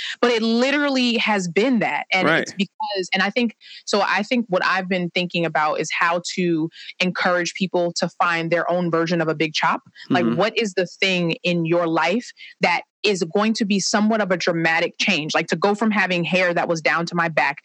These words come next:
Speaker 1: And this is, of course, cosmetic, right? But
Speaker 2: Yeah.
Speaker 1: to now literally to hair that's not straight, it's short,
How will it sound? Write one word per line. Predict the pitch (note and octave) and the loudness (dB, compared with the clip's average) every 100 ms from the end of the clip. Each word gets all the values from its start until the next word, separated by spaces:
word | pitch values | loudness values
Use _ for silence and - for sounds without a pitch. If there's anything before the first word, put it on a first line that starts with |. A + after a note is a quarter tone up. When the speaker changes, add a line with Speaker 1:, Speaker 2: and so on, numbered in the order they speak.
| - | -6
Speaker 1:
And | - | 0
this | C#4+ | 2
is, | E4 A#3+ | 0 -2
of | G#3 | -4
course, | - G3+ F3+ | 0 -2 0
cosmetic, | - F3 D#3+ D#3 D3 - | -2 -2 0 -2 0 0
right? | D#3+ E3 D#3+ | 0 -2 0
But | F#3+ | 2
Speaker 2:
Yeah. | C#3+ A2 - - | 2 -2 -8 -4
Speaker 1:
to | - G#3 | 0 0
now | F#3+ G#3 G#3+ | 2 2 2
literally | F#3+ G3 G3 F#3+ F#3+ | 2 2 2 0 -2
to | - F3+ | 0 0
hair | G#3+ G3 | 2 2
that's | F#3 - | 0 0
not | F3+ F#3+ | 0 0
straight, | - - F#3 F3+ - - - | -2 0 0 0 -4 -16 -2
it's | F#3+ | 0
short, | - - - G3 F#3 - | 0 0 2 2 0 -6